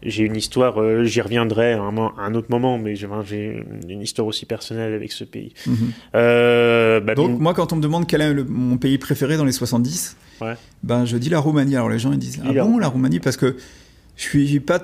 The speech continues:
Speaker 2: je suis pas le genre de touriste, euh, qui, qui kiffe les, les plages, les palmiers, les trucs comme ça.
Speaker 1: Bienvenue au club.
Speaker 2: Moi, je suis un, intéressé par, euh, le, le potentiel, euh,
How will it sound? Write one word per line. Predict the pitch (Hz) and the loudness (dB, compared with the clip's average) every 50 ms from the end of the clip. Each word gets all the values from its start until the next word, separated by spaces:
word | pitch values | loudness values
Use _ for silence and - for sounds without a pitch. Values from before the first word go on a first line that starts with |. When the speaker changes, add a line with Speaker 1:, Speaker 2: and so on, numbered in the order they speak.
| - - | -4 -10
Speaker 2:
je | - | -6
suis | - - 147 | -2 -2 0
pas | - 185 185 | 2 2 0
le | 190 | 2
genre | 175 175 | 2 0
de | 156 147 | 0 0
touriste, | - 151 151 160 175 170 175 - | 2 2 2 2 2 0 0 0
euh, | 127 123 120 117 120 120 | 2 2 2 2 0 0
qui, | 120 - - 127 120 120 120 117 117 120 117 117 - | -2 -4 -4 -2 0 0 0 0 -2 -4 -6 -8 -10
qui | - - - | -14 -18 -12
kiffe | - - 147 147 147 - - - | -4 -2 -2 -2 -2 -4 -6 -4
les, | 123 120 120 120 120 120 120 120 120 120 117 117 117 113 113 | 0 2 2 2 2 2 2 2 0 0 -2 -2 -6 -6 -6
les | 117 117 120 120 120 120 120 120 | -4 -2 -2 0 0 -2 -2 -4
plages, | 120 - - - 123 123 123 131 120 127 | -6 -6 -2 0 2 2 2 2 2 0
les | 117 | 0
palmiers, | 120 127 117 117 120 123 123 123 | 0 0 2 2 4 4 2 2
les | 127 123 | 0 -2
trucs | - 117 - | -4 -6 -8
comme | 123 117 | -8 -6
ça. | - 131 143 151 143 - - _ _ _ - 113 | -4 -4 -6 -6 -8 -12 -16 _ _ _ -14 -12
Speaker 1:
Bienvenue | 110 107 113 113 110 113 110 | -8 -6 -6 -6 -4 -4 -4
au | 107 | -4
club. | - 120 127 147 147 135 - _ - - | -2 -2 -4 -4 -4 -10 -16 _ -4 0
Speaker 2:
Moi, | 131 139 160 | 0 2 0
je | - | 0
suis | - 143 131 127 | 0 0 2 2
un, | 123 117 - | 2 0 0
intéressé | 139 139 - 147 139 147 147 - 165 | 0 2 2 2 2 2 2 0 -2
par, | 156 - 127 123 120 120 117 | 0 0 0 0 2 0 0
euh, | 117 113 113 113 113 117 117 - - - - - - - | 0 0 0 0 -2 -4 -6 -6 -8 -10 -10 -10 -10 -6
le, | - 127 127 123 120 120 117 117 | -2 0 0 2 2 0 0 0
le | 120 120 117 | -2 0 0
potentiel, | - 147 - - - - - 151 151 151 147 135 | 0 0 2 2 0 2 2 2 2 2 4 2
euh, | 123 120 117 117 | 2 2 0 0